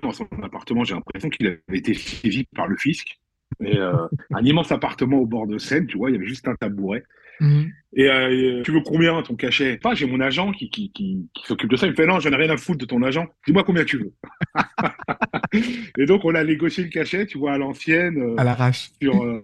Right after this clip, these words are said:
Speaker 1: sur un, sur un tabouret, comme ça, c'était génial. Et moi, j'ai
Speaker 2: Mhm.
Speaker 1: adoré le tournage, quoi. Et ça, c'est des trucs, euh, qui t'arrivent pas souvent dans la vie, tu vois. Ah ouais, à l'arrache. Mais même une fois, j'ai Eric Romer qui m'a appelé en direct. Eric Romer, je l'avais, je lui avais envoyé des photos. Eric
Speaker 2: Mhm.
Speaker 1: Romer aussi, c'est un très grand réal, tu vois.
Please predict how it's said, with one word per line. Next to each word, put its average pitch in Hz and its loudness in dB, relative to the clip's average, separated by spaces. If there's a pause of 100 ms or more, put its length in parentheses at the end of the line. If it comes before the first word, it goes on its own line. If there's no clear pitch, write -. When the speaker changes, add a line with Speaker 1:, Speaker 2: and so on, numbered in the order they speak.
Speaker 1:
sur 127 0
un, 117 0
sur 127 -2
un 127 -2
tabouret, 123 0
comme 117 -8
ça, 160 -2
c'était - -8
génial. 156 0 (200)
Et - -12
moi, 110 -2
j'ai 127 4
Speaker 2:
Mhm. 143 10
Speaker 1:
adoré 147 6
le 147 -2
tournage, 135 -4
quoi. - -20 (300)
Et 76 -8
ça, - 0
c'est - -4
des - 0
trucs, - -2
euh, - -10 (200)
qui - -20
t'arrivent - -4
pas 90 -4
souvent 82 -4
dans 78 -4
la 95 0
vie, 101 4
tu 67 -10
vois. 73 -4
Ah 107 2
ouais, 85 2 (160)
à - -6
l'arrache. - -6 (720)
Mais 110 8
même 143 8
une 180 8
fois, 202 4
j'ai 151 4
Eric 151 4
Romer 165 2
qui 151 -2
m'a 127 0
appelé 127 0
en 139 0
direct. 139 0
Eric 143 -2
Romer, 156 -4
je 117 -12
l'avais, 120 -6
je 107 -8
lui 135 -2
avais 139 -4
envoyé 160 2
des 151 4
photos. 156 -4 (340)
Eric 127 6
Speaker 2:
Mhm. 151 4
Speaker 1:
Romer 143 2
aussi, 113 -2
c'est 113 -8
un 95 -6
très - -4
grand 113 -2
réal, 147 2
tu 101 -8
vois. 127 -6